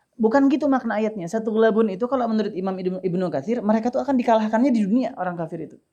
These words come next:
Wa tuhsyarun. Nah, lalu di akhirat mereka akan digiring menuju neraka jahannam. Ila, ila jahannam. Satuhsyaruna ila, eh, wa tuhsyaruna ila jahannam.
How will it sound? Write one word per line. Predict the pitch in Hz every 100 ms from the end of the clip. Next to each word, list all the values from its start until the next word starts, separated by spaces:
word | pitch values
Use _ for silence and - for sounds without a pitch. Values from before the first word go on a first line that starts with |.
| _ _ _ _ 202
Wa | 226
tuhsyarun. | 254 - - 277 262 247 185
Nah, | 185 170 147
lalu | 240 247 - 170
di | 208
akhirat | 208 262 285 254
mereka | 196 185 196
akan | 220
digiring | 175 165 233 302 294 220
menuju | 196 180 185
neraka | 190 165 160
jahannam. | 139 131 123 120 120 - _
Ila, | 151 156 156 147 -
ila | 147 156
jahannam. | 131 135 123 120 104 - _ _ _ _ _ _ _ _ _ _ _ _ _ _ _ _ -
Satuhsyaruna | 151 170 165 165 160 170 156
ila, | 147 180 240
eh, | - _ 170
wa | 165
tuhsyaruna | 165 185 - 160 190 185 151
ila | 165 247 247 - _ _ -
jahannam. | 127 143 131 120 110 110